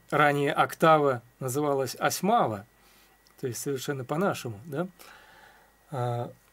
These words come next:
вероятно, в итальянской солнечной традиции мы, а, будем за точку отсчета, а, принимать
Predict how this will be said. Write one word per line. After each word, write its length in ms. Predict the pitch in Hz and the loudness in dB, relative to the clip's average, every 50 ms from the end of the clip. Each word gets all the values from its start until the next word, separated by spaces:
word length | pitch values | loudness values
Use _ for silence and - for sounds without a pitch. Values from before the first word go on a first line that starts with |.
| _ _ _ _ _ | _ _ _ _ _
вероятно, 800 | - 143 147 165 190 220 233 247 262 254 254 233 214 214 202 202 - - _ _ _ _ _ _ _ _ _ _ _ _ _ _ _ _ _ _ _ _ _ _ _ _ _ _ _ _ _ _ _ _ _ _ _ _ _ - | -4 0 2 4 4 4 4 2 2 0 0 2 2 2 2 2 -2 -8 _ _ _ _ _ _ _ _ _ _ _ _ _ _ _ _ _ _ _ _ _ _ _ _ _ _ _ _ _ _ _ _ _ _ _ _ _ -4
в 120 | 156 151 | -2 0
итальянской 640 | 156 185 180 175 175 175 180 180 170 - - 175 156 | 4 4 4 6 6 6 4 4 2 2 0 0 0
солнечной 560 | - - 170 156 147 139 123 - - 143 131 | 0 0 -2 -2 -2 -4 -6 -6 -8 -8 -6
традиции 760 | 131 135 135 147 151 233 277 277 - - 240 233 226 208 - - _ _ _ _ _ _ _ _ - | -2 -2 0 0 0 0 -2 -2 -2 0 0 2 0 0 -2 -6 _ _ _ _ _ _ _ _ -6
мы, 600 | 180 151 147 151 156 156 170 202 233 262 269 247 - _ _ _ _ _ - - _ _ _ _ _ _ - | -4 -4 -2 -2 0 2 2 2 2 0 -2 -6 -10 _ _ _ _ _ -20 -20 _ _ _ _ _ _ -6
а, 460 | 143 135 127 123 123 117 113 120 - - _ _ _ _ _ _ | -4 -2 -2 -2 -2 -2 -4 -6 -8 -12 _ _ _ _ _ _
будем 480 | - 151 143 185 180 156 160 147 170 - - _ _ _ _ _ _ _ _ _ | -10 -4 -2 -2 0 0 0 -2 -2 -6 -12 _ _ _ _ _ _ _ _ _
за 420 | - 131 123 147 156 151 143 143 - - _ | -6 -2 2 4 6 6 4 4 0 -2 _
точку 480 | - 175 165 156 - - - 139 185 - - | 2 2 2 0 -2 -4 -6 -6 -4 0 0
отсчета, 840 | 147 131 123 - - - - - 208 240 262 - 247 220 214 202 - _ _ _ - - _ _ _ _ _ - | 0 0 0 -2 -4 -2 0 0 2 0 2 2 2 2 0 -2 -6 _ _ _ -20 -20 _ _ _ _ _ -4
а, 180 | 160 139 139 | -2 -2 -2
принимать 720 | 123 - 143 143 143 139 135 135 147 180 208 202 - - - | 0 0 0 0 0 0 0 2 2 2 2 2 -2 -6 -10